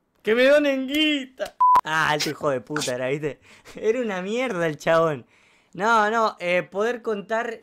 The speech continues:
que, eh, po-, eso fue, poder contar que me están haciendo feliz. Porque, porque es, porque soy muy, a ver, con mis amigos no, con mi familia no, pero soy muy cerrado.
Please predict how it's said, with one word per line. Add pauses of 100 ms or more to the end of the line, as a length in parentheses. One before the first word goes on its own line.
(140)
que,
eh,
po-,
eso
fue,
poder
contar
que
me
están
haciendo
feliz. (440)
Porque, (440)
porque
es, (840)
porque
soy
muy, (140)
a
ver,
con
mis
amigos
no,
con
mi
familia
no,
pero
soy
muy
cerrado.